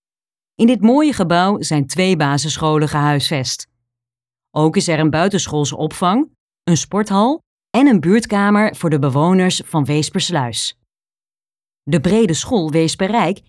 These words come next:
is een van de eerste energie-neutrale scholen in het land. Het motto van deze school is: "Leren voor het leven." Kinderen werken aan hun eigen doelen op het gebied van leren leren, sociaal-emotionele ontwikkeling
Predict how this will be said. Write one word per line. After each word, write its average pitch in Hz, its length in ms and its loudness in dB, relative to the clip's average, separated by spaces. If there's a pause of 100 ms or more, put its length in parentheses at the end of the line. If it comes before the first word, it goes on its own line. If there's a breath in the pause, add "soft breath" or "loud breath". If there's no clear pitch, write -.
(100)
is - 220 -2
een 262 240 2
van 165 160 0
de - 160 -2
eerste 285 540 -2
energie-neutrale 226 1040 2
scholen 147 400 0
in 147 80 2
het 147 140 0
land. 131 360 -2 (800)
Het 139 180 -2
motto 214 280 4
van 170 180 0
deze 147 320 -2
school 143 340 -2
is: 151 340 -2 (320)
"Leren 247 680 4
voor 277 260 0
het 247 120 2
leven." 139 500 -2 (840)
Kinderen 294 480 2
werken 165 300 0
aan 139 100 2
hun 135 140 -2
eigen 220 360 0
doelen 147 380 0 (260)
op 151 140 -2
het 151 140 -2
gebied 143 380 -4
van 151 220 -2
leren 151 440 2
leren, 143 520 -2 (400)
sociaal-emotionele 180 1200 0
ontwikkeling 269 720 0